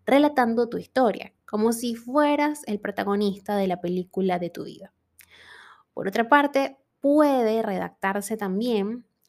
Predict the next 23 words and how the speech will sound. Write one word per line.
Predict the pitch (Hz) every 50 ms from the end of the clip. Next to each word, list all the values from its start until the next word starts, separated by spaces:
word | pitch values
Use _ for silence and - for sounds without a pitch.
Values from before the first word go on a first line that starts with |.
| _ _
los | 226 226 214 208
límites | 240 269 302 349 370 359 349 - 247
y | 247 240
comportamientos | - 208 196 190 196 196 196 185 190 196 196 202 208 233 233
que | -
estás | 202 - _ 190 185 180
dispuesta | 180 220 220 226 - _ 247 247 240 - - _ - 170 175 - _ - - - - _ -
a | - - _
permitirte | 202 220 247 247 226 202 190 196 190 226 233 240 214 - - 196 190 190
de | 180 214 247 247
cara | - - - -
al | 165
futuro, | - - 196 196 277 302 - - - _ _ _ _ _ _ _ _ _ - - - - - _ -
dándote | 190 233 285 320 339 359 359 370 349
cuenta | - 269 254 247 233 233 240 233 220
de | 202 214 202 -
cuándo | _ - 233 240 247 247 262 269
se | 262 - 185
traspasa | - - - - _ 202 196 185 - 185 175
la | 175 185
barrera | 202 208 208 220 208 202 196 196 190 190 190 190
del | 190 175 220 226 240 226 214
respeto | 190 180 - - - 202 185 180 190 226 233 233